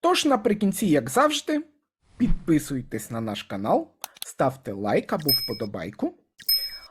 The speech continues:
Ласкаво просимо у коментарі, якщо є питання або бажаєте, щоб великий та жахливий YouTube пропонував це відео більшій кількості людей, та самі, будь ласка, його розповсюджуйте. За це будемо вельми вдячні.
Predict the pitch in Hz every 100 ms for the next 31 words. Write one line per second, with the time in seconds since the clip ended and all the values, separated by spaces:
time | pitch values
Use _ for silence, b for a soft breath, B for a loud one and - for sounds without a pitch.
0 | B - 214 - 277 220 214 208 202 196
1 | 160 156 - 233 214 147 123 110 117 120
2 | 240 240 170 - 220 208 170 147 123 -
3 | 131 208 262 220 151 139 143 135 135 113
4 | 120 - 123 110 139 139 135 113 120 120
5 | - 147 131 123 139 135 143 135 - b
6 | b b b - 156 156 147 143 - -
7 | 135 120 120 113 110 117 156 131 - 107
8 | 131 117 104 104 107 101 95 117 339 -
9 | _ - 147 - 185 269 262 262 254 247
10 | - 254 214 156 139 165 170 - 156 -
11 | - 135 135 120 104 - - _ 139 156
12 | 147 - 226 311 180 147 160 147 123 131
13 | 143 147 139 92 - - -